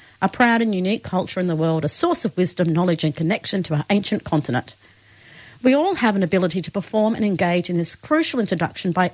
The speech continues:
attending Indigenous events, by being loud and proud in your solidarity, wearing Indigenous labels, supporting Indigenous-owned businesses, and by donating to campaigns that will help to close the gap."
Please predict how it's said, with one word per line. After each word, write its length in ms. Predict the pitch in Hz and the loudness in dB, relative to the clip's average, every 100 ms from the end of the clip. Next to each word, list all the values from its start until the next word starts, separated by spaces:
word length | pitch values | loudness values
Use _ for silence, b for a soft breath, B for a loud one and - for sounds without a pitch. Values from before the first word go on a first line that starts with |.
| - | -2
attending 540 | - - 453 427 392 | 0 2 2 2 2
Indigenous 480 | 311 214 202 208 - | 2 2 0 0 0
events, 560 | 175 147 147 - - - B B B B B - | 0 0 -2 -2 -4 -8 B B B B B 0
by 180 | 247 | 0
being 420 | 254 262 262 254 226 | 2 0 2 0 0
loud 260 | 240 320 | 2 2
and 120 | 359 330 | 0 0
proud 240 | 208 190 | 2 2
in 100 | 190 | 0
your 100 | 175 | -2
solidarity, 800 | - 285 294 190 160 160 165 190 - _ - B B B - | 0 0 0 0 -2 0 -2 -4 -12 _ -20 B B B 0
wearing 400 | 233 277 370 320 | 2 4 2 2
Indigenous 540 | 233 214 190 180 - | 0 0 -2 -2 0
labels, 600 | 190 247 170 180 262 - - b b b | 2 2 0 -2 -4 -6 -12 b b b
supporting 540 | - 285 - 339 339 | 0 0 2 2 2
Indigenous-owned 680 | 214 180 185 180 - 185 170 | 0 0 0 -2 0 2 2
businesses, 800 | 208 233 180 165 160 208 - - - _ _ _ | 2 0 0 -2 -2 -2 -4 -8 -10 _ _ _
and 160 | 247 240 | 2 2
by 120 | 226 | 2
donating 340 | 220 220 226 262 | 0 0 0 0
to 100 | 262 | -4
campaigns 600 | - 226 214 208 214 - | -2 -2 0 -2 -2 -2
that 120 | 123 | -2
will 100 | 202 | -2
help 220 | 208 - | -2 -6
to 100 | - | -6
close 340 | 214 - 190 190 | -8 -4 -4 -4
the 140 | - | -10
gap." 320 | 180 185 - | -8 -8 -8